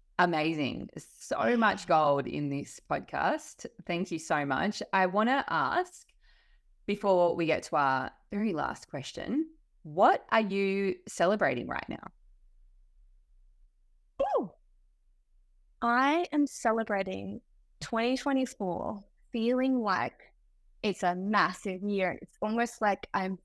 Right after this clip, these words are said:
Speaker 2: feeling deja vu of it being my best year ever. And I feel like I've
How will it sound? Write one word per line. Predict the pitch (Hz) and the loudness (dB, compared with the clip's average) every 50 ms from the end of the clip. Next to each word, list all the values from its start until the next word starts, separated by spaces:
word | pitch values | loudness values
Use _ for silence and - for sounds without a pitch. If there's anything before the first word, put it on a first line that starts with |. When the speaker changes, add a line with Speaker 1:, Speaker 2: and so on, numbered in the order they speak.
| _ - | _ -6
Speaker 2:
feeling | 226 208 208 214 220 220 214 214 214 214 220 220 - _ - 190 | -4 -2 -2 0 0 -2 -2 -2 -4 -6 -6 -8 -10 _ -8 -4
deja | - 196 196 190 196 202 190 190 | -2 -2 0 0 0 0 0 0
vu | 180 185 180 190 226 269 320 - _ _ _ _ _ _ - | 0 -4 -6 -6 -6 -8 -10 -14 _ _ _ _ _ _ -2
of | 208 190 | 0 2
it | 196 185 - 214 - - | 2 2 2 0 -2 -2
being | 196 190 190 196 196 196 | -2 0 0 0 0 0
my | 202 196 196 | 0 0 0
best | 190 190 190 - _ _ _ | 0 0 0 -2 _ _ _
year | 208 202 196 - - - | -2 0 0 0 2 0
ever. | 185 180 185 214 240 285 320 - _ _ _ _ _ _ _ _ _ _ | 0 0 0 0 -2 -2 -4 -6 _ _ _ _ _ _ _ _ _ _
And | 214 214 208 | 0 2 2
I | 202 208 | 2 0
feel | 202 - - 247 233 240 233 | -2 -4 -4 -2 -2 0 2
like | 226 214 - 208 | 0 0 0 -2
I've | 196 185 | -6 -6